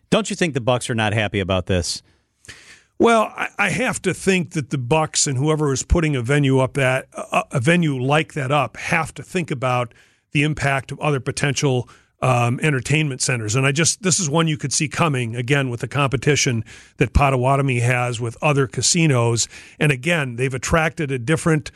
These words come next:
Speaker 2: they have a different clientele, different audience, and I think they'll get, get different entertainers there.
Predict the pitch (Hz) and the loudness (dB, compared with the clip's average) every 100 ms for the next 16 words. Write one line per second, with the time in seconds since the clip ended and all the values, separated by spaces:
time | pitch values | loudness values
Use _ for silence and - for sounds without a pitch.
0 | - - 147 139 196 196 247 - 190 190 | -8 -2 0 0 0 0 -2 2 2 2
1 | 165 165 180 160 175 156 160 151 147 156 | 0 0 2 2 0 0 2 2 4 4
2 | 147 - 139 131 156 - 139 131 127 160 | 2 0 0 0 0 0 0 0 0 -4
3 | - - 139 143 151 143 143 135 104 120 | -6 -2 -2 -2 -2 -2 0 0 0 0
4 | 110 95 117 - | 0 -4 -6 -12